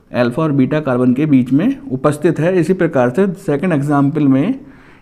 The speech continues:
ये वाला जो group है, ये functional group है ketone group, इससे लगे हुए carbon को हम alpha carbon कह देंगे और alpha carbon से लगे हुए carbon को हम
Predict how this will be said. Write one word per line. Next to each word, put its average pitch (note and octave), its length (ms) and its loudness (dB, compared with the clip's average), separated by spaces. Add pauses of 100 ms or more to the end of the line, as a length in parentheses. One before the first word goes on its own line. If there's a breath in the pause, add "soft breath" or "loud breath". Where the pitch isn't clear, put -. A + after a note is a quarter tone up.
ये E3+ 160 2
वाला D#3+ 280 2
जो C#3+ 140 2
group B2+ 320 0
है, C#3 160 0 (680 soft breath)
ये C3+ 180 0
functional C3+ 380 0
group C#3+ 260 0
है D3 100 2
ketone C#3+ 420 2
group, D#3+ 260 2 (680 loud breath)
इससे C#3+ 280 0
लगे D#3 220 4
हुए D3 240 4
carbon C3 340 2
को C#3 120 0
हम C3+ 120 4
alpha B2 300 0
carbon C3+ 360 0
कह C#3 120 0
देंगे D#3 300 0
और G3 140 0
alpha D3+ 260 -2
carbon C#3 320 0
से D3 100 -2
लगे C#3 260 2
हुए C#3+ 280 2
carbon C3+ 340 0
को B2 160 -4
हम D#3 260 2